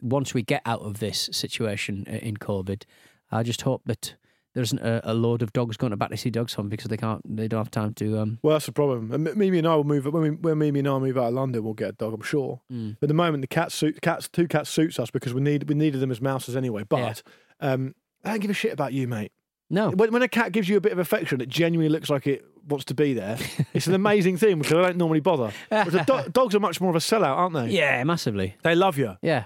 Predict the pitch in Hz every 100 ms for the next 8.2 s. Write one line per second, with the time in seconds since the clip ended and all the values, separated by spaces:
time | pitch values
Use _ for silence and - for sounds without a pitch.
0 | - 185 180 175 190 135 117 95 - 156
1 | - _ _ _ 190 220 202 208 143 131
2 | 135 165 143 - 107 98 - - - -
3 | 160 165 160 175 165 175 165 156 180 160
4 | 117 165 - 170 180 185 180 185 208 226
5 | 277 - 247 202 233 202 202 170 156 202
6 | 180 139 143 139 95 - _ _ - 220
7 | 240 240 202 170 202 151 160 151 165 135
8 | 92 -